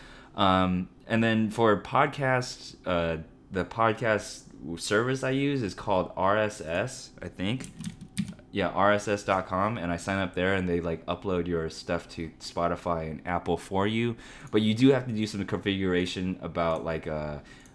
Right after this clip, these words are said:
uh, like, 'cause you need to authenticate that you have a Spotify account or podcast, uh, Spotify account, and you also need to auth-, authenticate your Apple Podcast, uh, account, um, by doing some, like, copy and pasting of X M L and stuff.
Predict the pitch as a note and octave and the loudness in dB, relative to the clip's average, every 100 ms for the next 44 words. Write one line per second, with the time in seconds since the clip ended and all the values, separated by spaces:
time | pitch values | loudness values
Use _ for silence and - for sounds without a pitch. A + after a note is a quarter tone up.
0 | - E2 D2+ C#2 E2 G#2 G2+ B2+ C3 - | -10 -6 -4 -6 -4 0 4 6 6 4
1 | - G2 G2 G2+ G2 G#2 G2 F2 F#2 F#2 | 6 6 6 2 4 2 4 0 2 2
2 | F#2+ F#2 - F#2 F#2+ G2+ F#2+ F2 G2+ F#2+ | 2 0 2 4 4 4 2 2 0 0
3 | - E2+ - F2 F2 F#2+ F#2 - - - | 0 -4 2 2 4 2 0 -2 -12 -20
4 | - - E2+ D#2+ D#2 - F#2 F2 F2+ F2 | -16 -6 -2 -2 -2 2 2 2 0 0
5 | F#2+ F2 - E2+ E2 F#2 F#2+ F2 E2 E2+ | 0 0 0 0 2 2 2 4 4 2
6 | F2+ E2+ - E2 E2+ F2 F2+ E2+ D#2+ E2 | 0 -2 -4 -2 -2 0 -2 -2 -2 -4
7 | D2+ - - G2 F#2+ E2 F2 E2 E2+ D#2+ | -4 -8 2 4 4 -2 -2 -2 -4 -8
8 | - - D2 - E2 D2+ E2 D2+ - - | -10 -14 -16 -10 -8 -8 -8 -8 -10 -18
9 | - - - - E2+ D#2+ D#2+ E2 D#2+ F2 | -20 -20 -20 -8 -6 -4 -4 -6 0 0
10 | E2 F#2 E2+ E2 - E2 D#2+ D#2+ D#2 D#2 | 2 2 0 0 -2 -4 -2 -4 -4 -4
11 | - F#2 F2+ E2 F2+ E2 E2+ D#2 - E2 | 2 2 2 -2 -2 -2 -2 -6 -6 -8
12 | - D#2+ D#2 D2+ - D2+ D2 | -6 -6 -4 -6 -6 -8 -8